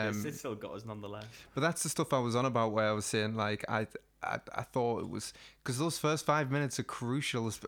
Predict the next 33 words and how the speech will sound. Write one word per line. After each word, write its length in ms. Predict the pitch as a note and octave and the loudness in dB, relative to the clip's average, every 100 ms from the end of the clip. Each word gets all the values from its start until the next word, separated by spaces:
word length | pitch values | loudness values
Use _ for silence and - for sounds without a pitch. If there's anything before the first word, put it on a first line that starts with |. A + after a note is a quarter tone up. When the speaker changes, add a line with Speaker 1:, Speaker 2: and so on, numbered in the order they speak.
| - | -4
Speaker 2:
like, 240 | B2 A2 A2 | 0 0 0
you 100 | B2 | 0
know, 200 | A#2 A2+ | 0 0
to 180 | - A#2 | -2 0
getting 380 | A2+ A2 G#2+ G#2 | 0 0 -2 -2
Speaker 1:
To 80 | |
get 140 | A#2 G#2 | -2 0
you 40 | |
Speaker 2:
people 160 | A2 G#2+ | 2 0
Speaker 1:
in. 280 | G2+ G#2 G#2 | -2 -6 -4
Speaker 2:
Yeah, 360 | A#2 A#2 A#2 A2 | 0 2 2 2
and 100 | A#2+ | 0
I, 320 | - - - _ - | -2 -4 -10 _ -4
I 180 | A#2 | -2
would 140 | A#2+ A2+ | 0 -4
have 100 | G#2+ | -2
left 220 | G#2 - | -4 -2
that 180 | G2+ - _ | -4 -6 _
out. 220 | F#2 G#2 - _ _ _ _ - - - | -10 -10 -12 _ _ _ _ -20 -18 -8
Speaker 1:
I 60 | C#3+ | -6
just 220 | F3+ G3+ | -4 -2
like, 200 | F#3+ - | -2 -2
I, 60 | C3 | -2
I 180 | A2+ C3 | 2 2
liked 260 | D#3+ D#3 | 2 -2
how 160 | D3+ C3 | -4 -4
chilled, 840 | A#2 - B2+ A#2 A2 G#2+ G#2 F#2+ - - - _ _ _ _ _ | -4 -6 -4 -4 -4 -4 -8 -10 -16 -20 -20 _ _ _ _ _
um, 480 | G#2+ G#2 G#2 G2+ F#2+ - | -8 -6 -8 -10 -12 -12
Stacey 480 | - A2 A2+ B2+ | -6 -4 -4 -6
is, 220 | C3 B2 - | -8 -8 -12
like, 180 | G#2+ - | -14 -12
with 120 | G#2 | -10
everything. 500 | G#2+ A2+ A#2 A#2+ | -8 -8 -10 -10